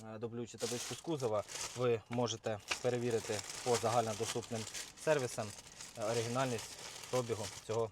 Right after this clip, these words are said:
Renault Scenic. Але я впевнений і знаю точно, що пробіг тут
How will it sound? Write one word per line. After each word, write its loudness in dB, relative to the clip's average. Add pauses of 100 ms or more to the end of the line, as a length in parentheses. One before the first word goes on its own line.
Renault -4
Scenic. -2
Але 2
я 0
впевнений -2
і -4
знаю -4
точно, -2
що -6 (440)
пробіг 0
тут -8